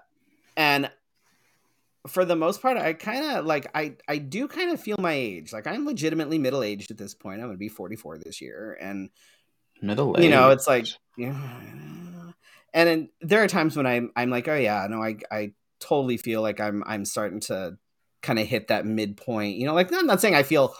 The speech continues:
Speaker 1: old per se, but there are times when I'm like, "Oh, God, Jesus Christ, like, that person's, like, twelve years old. That's really, eh."
Speaker 2: <laughs>
Speaker 1: You know, I don't
Speaker 2: Oh, my
Speaker 1: necessarily,
Speaker 2: God.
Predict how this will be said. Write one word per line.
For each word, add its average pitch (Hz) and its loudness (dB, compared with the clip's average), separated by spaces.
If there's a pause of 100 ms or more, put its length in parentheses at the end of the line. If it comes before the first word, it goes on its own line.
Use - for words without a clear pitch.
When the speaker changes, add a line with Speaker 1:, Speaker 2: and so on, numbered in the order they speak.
(200)
Speaker 1:
old 240 8 (220)
per 233 0
se, 214 2
but 139 8
there 185 4
are 175 6
times 151 0
when 131 0
I'm 127 0
like, 123 -2
"Oh, 123 2
God, 110 0
Jesus 120 -10
Christ, 107 -8
like, - -20
that 131 -10
person's, - -16
like, - -16
twelve - -12
years 120 -12
old. 131 -12
That's - -16
really, 131 -16
eh." 202 -10
Speaker 2:
<laughs> - 0 (1300)
Speaker 1:
You 165 8
know, 139 8 (180)
I 160 10
don't 185 6
Speaker 2:
Oh, - -
my 190 -2
Speaker 1:
necessarily, 180 6 (200)
Speaker 2:
God. 143 -2